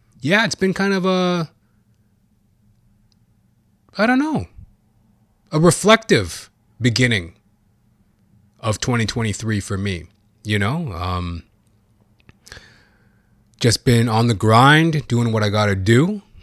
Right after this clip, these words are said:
Um, I was, I was sick for a moment.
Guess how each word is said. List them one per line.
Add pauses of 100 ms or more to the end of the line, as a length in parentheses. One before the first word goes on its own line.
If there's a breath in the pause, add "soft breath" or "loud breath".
(120)
Um, (1120)
I
was,
I
was
sick (340)
for
a
moment.